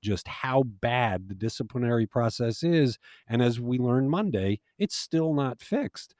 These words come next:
So they went to the polls in big numbers and said, "No, we're going to put people in charge. We're no longer gonna let the police or the elected leaders do it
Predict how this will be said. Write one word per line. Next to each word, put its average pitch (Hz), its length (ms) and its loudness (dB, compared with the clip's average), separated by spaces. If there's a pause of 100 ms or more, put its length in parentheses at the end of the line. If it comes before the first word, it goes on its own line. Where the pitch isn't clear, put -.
(120)
So 165 160 8
they 180 100 10
went 175 200 8
to 170 60 4
the 151 80 6
polls 147 320 6
in 127 100 2
big 123 180 2
numbers 127 320 2
and 117 120 0
said, 147 280 -2
"No, 160 360 2 (340)
we're 120 100 2
going 135 260 6
to 135 100 0
put - 280 0 (140)
people 123 420 2
in 90 100 0
charge. 87 540 2 (240)
We're 117 100 4
no 131 160 8
longer 143 380 4
gonna 123 220 0
let 117 260 -2
the 98 100 -8 (140)
police 123 680 0 (300)
or 117 80 -4
the 113 160 0
elected 113 540 0
leaders 90 440 0
do 143 240 6
it 101 140 6